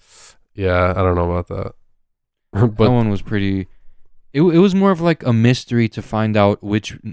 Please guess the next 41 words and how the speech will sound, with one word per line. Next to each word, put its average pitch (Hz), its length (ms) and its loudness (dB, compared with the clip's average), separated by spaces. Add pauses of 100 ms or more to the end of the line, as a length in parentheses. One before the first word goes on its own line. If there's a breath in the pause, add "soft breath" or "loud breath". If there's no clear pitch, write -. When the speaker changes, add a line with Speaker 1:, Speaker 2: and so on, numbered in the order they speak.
(960)
Speaker 2:
so - 180 -6
they 127 120 0
said 143 260 0
that 131 120 -8
th-, 104 420 -18
Jesus, 127 600 -2
or 107 360 -2
they 110 100 2
called 110 240 -2
him 101 160 0
the 98 60 -4
Nazarene, 95 720 -2
they 101 100 0
wouldn't 98 280 -2
say 101 100 -8
his 95 120 -6
name, 95 140 -6
like, 92 160 -10
"The 110 80 -14
Nazarene 123 480 -2
child 117 320 -2
was 101 160 -10
born." 107 400 -6 (720)
And, 110 140 -6
like, 104 300 -4 (220)
they 120 100 -2
went 127 200 0
to 143 100 -4
go 127 140 2
kill 127 380 0
all 110 200 2
the 123 120 -2
babies 98 680 -4 (1000)
that, 101 280 -4
uh, 92 340 -4 (800)
that 104 140 -6
were 104 100 -2
born 101 380 -2
on 95 200 -4
that 95 220 -8
day. 107 300 -4